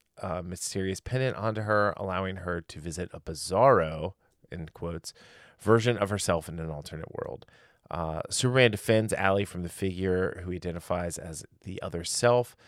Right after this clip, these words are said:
Superman defeat-, eh, okay, so there's, there's, there's some great stuff here. And then we have the quinceañera with the, uh,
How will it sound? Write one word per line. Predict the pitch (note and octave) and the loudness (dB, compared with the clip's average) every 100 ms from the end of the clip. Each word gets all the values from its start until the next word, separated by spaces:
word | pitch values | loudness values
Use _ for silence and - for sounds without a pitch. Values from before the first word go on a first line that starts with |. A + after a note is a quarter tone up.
| - _ - | -20 _ -10
Superman | - G2 F#2 | -6 0 0
defeat-, | E2 - A2 A2 | -2 -4 -4 -2
eh, | E2+ F2+ _ - | -4 -8 _ 0
okay, | A#2+ G2 - | 0 0 -6
so | - C3 A2+ - - - _ | 6 6 6 0 -20 -20 _
there's, | F3 F3+ C#3 | 8 10 8
there's, | - F#3 F3+ - _ _ | 6 8 8 4 _ _
there's | - D#3 - | 0 0 2
some | D#3 B2+ | -2 -4
great | B2 A#2 C#3+ E3 B2 | -8 -2 2 2 2
stuff | - A#2+ | 4 4
here. | G#2 E2+ - | 4 -2 -2
And | B2+ | 2
then | D3+ | 4
we | E3+ | 4
have | E3+ A#2+ | 2 0
the | |
quinceañera | - C3+ A#2+ A#2 F#2+ F#2 F2 | -2 -2 -2 -2 0 0 0
with | F2 E2 - | 0 -6 -6
the, | F#2+ E2+ | -4 -2
uh, | D#2+ D#2 | -2 -4